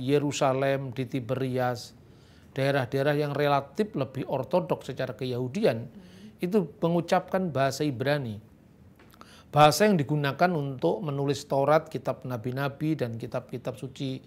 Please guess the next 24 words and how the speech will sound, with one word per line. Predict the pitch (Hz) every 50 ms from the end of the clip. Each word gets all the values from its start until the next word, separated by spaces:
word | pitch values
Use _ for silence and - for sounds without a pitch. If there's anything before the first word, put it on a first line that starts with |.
| - - - - - - -
Yahudi | - 139 127 101 151 165 143 - 143 131 127 123 123
yang | 120
dikenal | 117 120 117 131 127 139 147 147
dengan | 135 123 127 127 123
Ketuvim. | 113 - 127 113 - - 180 175 143 - 120 104 98 104 - - - - - - - - - - - -
Di | -
situ | 160 - 185 190 185 247 247 247
disebut | 185 - 156 139 117 143 113 110 147 185 180 - - - 180
nama | 135 135 131 139 151 156 156 156 -
Yeshua | - 135 117 131 160 175 170 170 - - 170 135 127 117 110 113
atau | 117 - 131 123
Yehoshua. | 113 123 131 117 107 127 165 175 151 - - - 123 107 95 95 107 - - - - - - - - - - - - - - -
Dan | 139 143 156
kalau | 156 170 170
apabila | 156 156 170 151 139 170 170 185 180 185 - - - - -
orang | 196 156 147 151 165 175 175 170 175 - - - - - - - - -
misalnya | - 139 - 156 147 147 160 135
seperti | 127 139 139 147 131 - 156 147
Nikodemus | 143 143 - 143 135 110 107 156 165 156 156 156 156 156 151 147 -
atau | - - 127 123 - - 139 131 139 151
imam | 147 135 135 135 131 131 127 123
besar | 135 - - - 143 143 143 139
atau | 143 131 - - 139 131
siapapun, | - - 151 147 - - 165 160 - - - 233 185 139 117 -